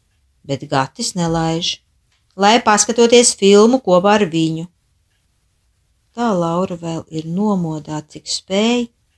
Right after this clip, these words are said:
tad paņem savu segu,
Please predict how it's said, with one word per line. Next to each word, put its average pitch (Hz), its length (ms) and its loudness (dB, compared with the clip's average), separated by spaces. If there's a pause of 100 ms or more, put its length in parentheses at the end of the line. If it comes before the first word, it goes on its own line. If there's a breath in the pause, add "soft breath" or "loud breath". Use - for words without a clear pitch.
(720)
tad 311 200 -4
paņem 180 460 -2
savu - 260 -10
segu, 214 600 -8